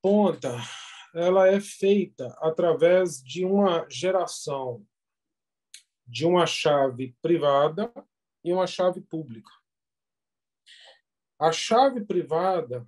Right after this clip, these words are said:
ela fica só, por exemplo, você imagina no seu WhatsApp, quando a gente estabelece uma comunicação, eu ali, eu ma-, mandei uma mensagem pro Thiago pela primeira vez, eu nunca tinha tido o Thiago no meu WhatsApp.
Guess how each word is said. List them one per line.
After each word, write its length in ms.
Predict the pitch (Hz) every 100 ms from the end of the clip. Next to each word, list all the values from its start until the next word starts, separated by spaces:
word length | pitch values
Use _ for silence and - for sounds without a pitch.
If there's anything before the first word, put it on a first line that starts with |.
| _
ela 220 | 151 160
fica 320 | 156 175 -
só, 280 | - - 208
por 200 | 202 208
exemplo, 400 | 196 175 165 -
você 140 | -
imagina 420 | 202 202 190 240 254
no 80 |
seu 220 | 214 220 220
WhatsApp, 720 | 220 208 - 190 202 202 208
quando 240 | 196 202 196
a 60 |
gente 380 | 175 185 190 -
estabelece 920 | 175 - 190 185 170 175 180 - 196 185
uma 180 | 170 165
comunicação, 600 | 180 180 180 180 170 180
eu 160 | 175 180
ali, 200 | 180 185
eu 140 | 170
ma-, 220 | 175 190 185
mandei 320 | 185 180 202
uma 100 | 226
mensagem 580 | 214 196 190 185 180 170
pro 160 | 185
Thiago 640 | - 185 175 202 208 226 - _ _ -
pela 180 | 196
primeira 380 | 202 190 214 220
vez, 240 | 151 139 127
eu 80 |
nunca 220 | 143 170 180
tinha 240 | 185 185
tido 240 | - 180
o 20 | 180
Thiago 380 | - 165 160
no 60 | 151
meu 120 | 143
WhatsApp. 460 | 135 123 - -